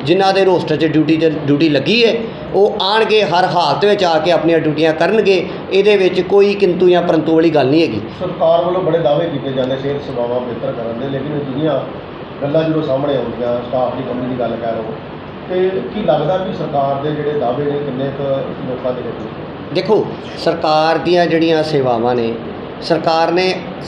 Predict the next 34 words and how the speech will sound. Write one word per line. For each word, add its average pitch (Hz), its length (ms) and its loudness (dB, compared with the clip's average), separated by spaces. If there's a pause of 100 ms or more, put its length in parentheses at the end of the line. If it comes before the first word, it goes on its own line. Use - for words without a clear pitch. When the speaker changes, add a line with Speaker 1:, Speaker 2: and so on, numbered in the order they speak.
(140)
Speaker 1:
ਤੁਹਾਨੂੰ 170 300 4
ਇੱਥੇ 180 160 2
ਸਿਵਲ 185 280 2
ਹਸਪਤਾਲ 180 260 2
ਦੇ 160 60 2
ਵਿੱਚ 170 160 2
ਸਪੈਸ਼ਲਿਸਟ 170 520 2
ਦਿੱਤੇ 165 280 2
ਨੇ, 190 220 2 (440)
ਬਸ 185 300 2 (140)
ਉਹਨਾਂ 220 240 4
ਨੂੰ 226 140 4
ਮੌਕਾ 196 420 2
ਦਿਓ 208 180 6
ਲੋਕਾਂ 190 260 4
ਦੀ 185 80 4
ਸੇਵਾ 139 280 2
ਕਰਨ 120 260 -2
ਦਾ। 95 80 -8 (200)
ਜਦੋਂ 196 180 4
ਸਪੈਸ਼ਲਿਸਟ 202 500 2
ਐਮਰਜੈਂਸੀ 202 440 2
ਡਿਊਟੀ 202 220 2
ਕਰੇਗਾ, 214 420 4 (300)
ਤੁਸੀਂ 202 200 2
ਸਮਝੋ 208 280 2
ਕਿ 214 80 4
ਉਹਦੀ 233 140 4
ਪਾਵਰ 202 300 4
ਤੁਸੀਂ 208 320 2
ਅੱਧੀ 208 180 0
ਘਟਾ 226 260 2
ਦਿੱਤੀ 160 360 2
ਹੈ, 107 40 -2